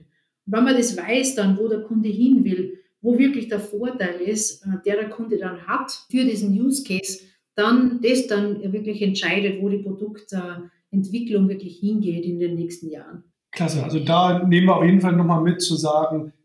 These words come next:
Speaker 2: ihr setzt da ganz auf Partnerschaften, auf ein tolles, ähm, starkes, ähm, Ökosystem. Ähm, das heißt sozusagen, hier geht's nicht darum, dass jeder sein eigenes Süppchen, äh, kocht, sondern gemeinsam ist man da stärker. Das ist, glaube ich, ein sehr, sehr schönes, ähm, Schlusswort. Wer da also Lust hat,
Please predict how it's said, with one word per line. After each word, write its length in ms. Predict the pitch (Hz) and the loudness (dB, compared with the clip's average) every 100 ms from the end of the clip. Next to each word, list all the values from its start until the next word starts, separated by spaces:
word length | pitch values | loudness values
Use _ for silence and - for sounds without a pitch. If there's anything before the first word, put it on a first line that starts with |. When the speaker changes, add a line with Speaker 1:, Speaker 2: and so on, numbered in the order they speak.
| _ | _
Speaker 2:
ihr 100 | 185 | -4
setzt 260 | 156 165 - | -2 -2 -2
da 80 | 147 | -2
ganz 240 | 156 170 | 0 -2
auf 140 | - - | -6 -4
Partnerschaften, 1200 | 180 185 170 - 170 - 226 - 170 - 170 165 | -4 -2 -4 -4 -6 -10 -10 -6 -6 -4 -2 -2
auf 180 | 160 | -4
ein 60 | 165 | -8
tolles, 440 | - 160 151 - - | -4 -2 -2 -6 -10
ähm, 240 | 170 156 147 | -8 -4 -4
starkes, 880 | 131 - - - - 165 131 - - | -6 -8 -12 -12 -6 -6 -4 -6 -6
ähm, 240 | 156 147 196 | -6 -4 -4
Ökosystem. 800 | 202 190 - - 165 165 170 - - - 180 | -4 -4 -4 -2 4 6 4 0 -14 -8 0
Ähm, 260 | 165 160 | 2 2
das 140 | 156 151 | 0 0
heißt 200 | 156 - | 0 0
sozusagen, 260 | - 147 | -4 -4
hier 80 | 143 | -4
geht's 200 | 170 - | -4 -6
nicht 100 | - | -8
darum, 140 | 156 | -10
dass 140 | 156 - | -8 -8
jeder 200 | 151 151 | -6 -8
sein 200 | 143 147 - | -8 -12 -4
eigenes 340 | 165 160 - _ _ _ - | 0 0 -2 _ _ _ -4
Süppchen, 480 | 165 - 185 160 156 | -2 0 2 2 2
äh, 300 | 156 151 143 | -2 -4 -4
kocht, 320 | - 208 - | -4 -6 -4
sondern 220 | 165 147 | -6 -4
gemeinsam 460 | 139 135 170 160 165 | -2 0 0 0 -6
ist 160 | - | -8
man 140 | 151 147 | -8 -8
da 120 | 139 | -6
stärker. 520 | - 147 156 175 160 | -6 -2 -4 -2 -4
Das 140 | 139 | -4
ist, 60 | - | -12
glaube 180 | 151 147 | -14 -14
ich, 60 | |
ein 60 | 139 | -10
sehr, 120 | 151 | -10
sehr 120 | 151 | -8
schönes, 440 | - 160 156 139 - _ _ _ - | -4 0 -2 -4 -12 _ _ _ -4
ähm, 420 | 165 151 147 143 | 0 2 2 -2
Schlusswort. 480 | 131 202 - 175 143 | -2 -2 -2 -4 -4
Wer 140 | 151 | -4
da 100 | 147 | -4
also 160 | - 143 | -4 -4
Lust 300 | 147 190 - | -2 -2 0
hat, 180 | 160 | -4